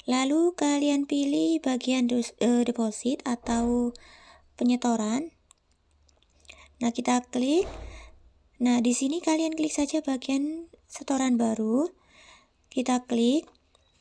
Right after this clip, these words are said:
Nah, di sini saya akan memilih bagian otomatis ya, guys. Nah, di sini saya akan memilih bagian Q R ya, guys.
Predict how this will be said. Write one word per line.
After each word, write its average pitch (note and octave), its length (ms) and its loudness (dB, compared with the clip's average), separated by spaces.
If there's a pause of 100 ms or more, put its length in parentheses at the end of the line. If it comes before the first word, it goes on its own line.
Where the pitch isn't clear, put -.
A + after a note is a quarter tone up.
(960)
Nah, B3 240 6
di A#3+ 80 0
sini C#4+ 240 -4
saya D#4+ 240 0
akan D#4 240 -4
memilih D#4 240 -2
bagian B3+ 320 -2
otomatis B3+ 800 -2
ya, G#3+ 80 -2
guys. G#3 640 -6 (1120)
Nah, A#3+ 160 2
di A#3+ 80 -2
sini D#4 240 -2
saya E4+ 240 4
akan E4+ 160 0
memilih E4 320 0
bagian C#4 560 4
Q D4+ 240 2
R D4 80 2
ya, C4+ 160 2
guys. A#3+ 640 0